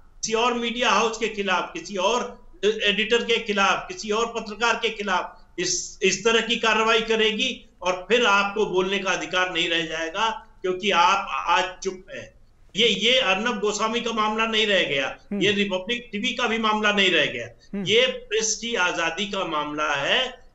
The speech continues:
Speaker 1: इस पर सबको एकजुट होकर बोलना चाहिए। अर्नब गोस्वामी से आपके मतभेद हो सकते हैं, आप उनकी आलोचना, निंदा कर सकते हैं, लेकिन ये, ये मुद्दा, आज जो घटना हुई है, वो एक तरह से कहिए कि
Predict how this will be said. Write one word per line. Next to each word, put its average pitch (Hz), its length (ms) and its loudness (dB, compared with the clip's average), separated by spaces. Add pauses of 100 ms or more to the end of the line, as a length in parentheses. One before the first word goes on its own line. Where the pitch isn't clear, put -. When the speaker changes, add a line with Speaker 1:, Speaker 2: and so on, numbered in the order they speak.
(200)
Speaker 1:
इस - 80 -4
पर 226 280 0
सबको 190 520 2
एकजुट 185 600 -2
होकर 190 300 0
बोलना 170 320 -4
चाहिए। 151 480 -6 (540)
अर्नब 208 240 4
गोस्वामी 214 420 6
से 220 140 2
आपके 208 420 0
मतभेद 196 520 2
हो 202 80 2
सकते 208 400 0
हैं, 208 420 -4
आप - 200 -2
उनकी 196 260 -4
आलोचना, 180 420 0
निंदा 196 340 0
कर 196 80 0
सकते 156 360 -8
हैं, 104 160 -14 (300)
लेकिन 196 340 0
ये, 214 200 2
ये 214 300 2
मुद्दा, 202 320 -2
आज 196 440 2
जो 214 140 0
घटना 165 360 -2
हुई 160 340 -2
है, 113 200 -12 (340)
वो 240 480 2
एक 214 280 -2
तरह 185 120 0
से 214 180 -2
कहिए 190 400 -2
कि 226 480 -8